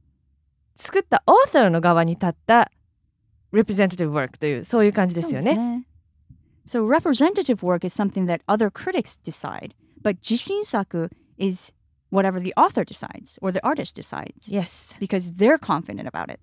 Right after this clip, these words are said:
Speaker 1: うん。アートだけじゃなくて何にでも使いますよね。
Speaker 2: そうですね。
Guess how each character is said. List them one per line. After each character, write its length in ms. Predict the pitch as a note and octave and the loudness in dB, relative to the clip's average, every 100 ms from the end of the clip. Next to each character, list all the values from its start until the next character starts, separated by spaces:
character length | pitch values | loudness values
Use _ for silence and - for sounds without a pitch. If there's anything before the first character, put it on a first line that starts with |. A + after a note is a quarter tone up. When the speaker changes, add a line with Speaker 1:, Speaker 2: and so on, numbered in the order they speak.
| _ | _
Speaker 1:
う 80 | F3 | -4
ん。 260 | G3 E3+ C3+ _ _ _ - | 0 0 -4 _ _ _ 0
ア 60 | B4 | 0
ー 40 | G4 | 4
ト 80 | |
だ 100 | G#3 | 2
け 80 | G3+ | 4
じ 80 | G3+ | 4
ゃ 40 | |
な 100 | F3 | 2
く 60 | - | 2
て 240 | - D3+ - | 0 0 2
何 160 | C#4+ | 0
に 60 | D#4 | 2
で 100 | C#4+ | 0
も 200 | C#4+ - | 0 -2
使 160 | - B3 | -2 -2
い 60 | G#3+ | 0
ま 100 | G#3 | -2
す 120 | D3+ | -4
よ 80 | C3+ | 0
ね。 100 | G3 | 0
Speaker 2:
そ 0 | |
う 20 | |
で 40 | F3+ | 0
す 100 | F#3+ | -8
ね。 260 | G3+ G#3 | -8 -10